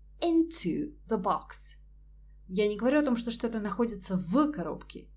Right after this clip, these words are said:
и не говорю о том, что я движусь в сторону коробки с неким предметом или сама по себе. Я говорю о том, что нечто и движется, и будет находиться внутри. Into the box. Put it into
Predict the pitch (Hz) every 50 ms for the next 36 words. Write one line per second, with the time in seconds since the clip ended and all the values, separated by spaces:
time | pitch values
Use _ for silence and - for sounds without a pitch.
0 | - - - - 226 220 214 202 185 180 185 196 226 247 254 269 262 254 - -
1 | 262 262 254 247 202 185 208 202 220 262 277 254 226 - 160 165 - - - -
2 | - - - 165 - 160 156 151 - 156 151 - - - - - - 170 156 151
3 | 170 156 - 175 180 190 185 170 - 156 151 151 - - - 220 196 190 - -
4 | - - 156 147 147 - - - - - - - - - - - - - - -
5 | - - 180 185 180 170 165 156 160 151 151 151 156 180 202 - - - - 156
6 | 156 160 190 277 320 311 - - - - - - - - - - 302 330 320 240
7 | 196 170 156 175 196 190 - - 320 349 - - - - - - - - - -
8 | - - - - - - 311 320 - - - - 202 190 185 214 262 285 277 262
9 | 269 247 233 233 220 190 190 185 - 180 180 175 170 165 - 170 160 151 147 -
10 | - - - - - - - - - - - - - - 254 240 202 185 185 185
11 | - - - - - - - - - - - - - 190 185 - 160 143 - -
12 | - - - - - - - - - - - - - 135 170 175 175 - - -
13 | 277 277 277 277 - - - - - - -